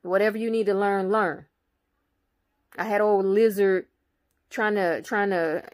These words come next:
encourage me to join some shit. Like I said, that masterclass I took, um, I just wanted to see what the person was saying. And then when I didn't join up on they shit, Jules,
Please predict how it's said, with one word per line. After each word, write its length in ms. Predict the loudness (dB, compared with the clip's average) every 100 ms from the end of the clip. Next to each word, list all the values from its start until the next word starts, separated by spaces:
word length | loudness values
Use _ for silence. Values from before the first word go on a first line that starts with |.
| -16
encourage 560 | -14 -6 0 0 0
me 160 | -2 -2
to 100 | -2
join 360 | -2 -4 -4
some 160 | -6 -8
shit. 240 | -4 -2
Like 160 | 0 0
I 60 | 0
said, 240 | -2 0
that 120 | 0
masterclass 720 | 0 -2 -4 -6 -2 -2 0
I 120 | 0
took, 360 | -2 -4 -4 -6
um, 380 | -8 -8 -10 -12 _ _ _ _ _ _ -4
I 140 | -2
just 160 | -2 -4
wanted 160 | -2
to 60 | -2
see 160 | -2
what 100 | -2
the 60 | -2
person 400 | -2 -4 -4 -6
was 200 | -6 -4
saying. 520 | -2 0 0 -2 -4
And 180 | -6 -2
then 200 | 0 0
when 120 | 0
I 100 | 0
didn't 340 | 0 -2 -4 -2
join 280 | 0 2
up 120 | 0 0
on 180 | -2
they 120 | -2 -4
shit, 460 | -2 0 0 -2 _ _ _ _
Jules, 680 | -8 0 0 0 -4 -12 -20